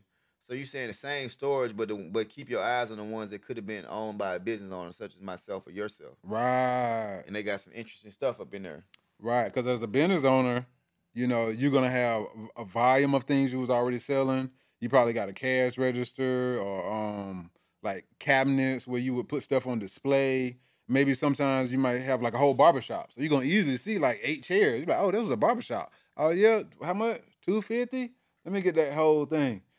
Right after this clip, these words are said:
Speaker 2: <laughs>
Speaker 1: Yeah.
Speaker 2: So those are real cool and they easy to identify.
Speaker 1: Mm. Nah, it's, yeah, 'cause it's, it's, if it's, like, a regular person, it might look like trash. A business gonna have stuff stacked up, a couple bo-, yeah, I got you.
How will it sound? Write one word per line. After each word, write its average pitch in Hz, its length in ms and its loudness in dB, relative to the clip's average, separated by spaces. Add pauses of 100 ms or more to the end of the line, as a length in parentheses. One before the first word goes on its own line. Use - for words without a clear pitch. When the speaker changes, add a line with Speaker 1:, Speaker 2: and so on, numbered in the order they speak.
(140)
Speaker 2:
<laughs> 196 80 0 (440)
Speaker 1:
Yeah. 113 320 0 (380)
Speaker 2:
So 123 360 0
those 185 240 8
are 175 40 6
real 165 240 8
cool 175 280 8
and 156 80 8
they 143 120 8
easy 143 300 0
to 123 80 4
identify. 113 480 -2 (880)
Speaker 1:
Mm. 107 320 -8 (840)
Nah, 107 260 -8
it's, 120 120 -14
yeah, 123 160 0
'cause 110 240 -8
it's, 104 320 -12
it's, - 100 -16 (300)
if 113 120 -8
it's, 131 140 -6
like, 113 160 -2
a 104 60 -4
regular 110 320 0
person, 123 340 -4
it 107 40 -10
might 104 180 -6
look 98 80 -6
like 87 160 -4
trash. 107 400 -4
A 87 60 -16
business 104 380 -6
gonna 98 240 -6
have 98 220 -6
stuff 101 300 -8
stacked 104 400 -8
up, 95 180 -4
a - 140 -20
couple 101 180 -8
bo-, 95 260 -6
yeah, 110 160 -4
I 110 40 -4
got 92 320 -6
you. 90 120 -20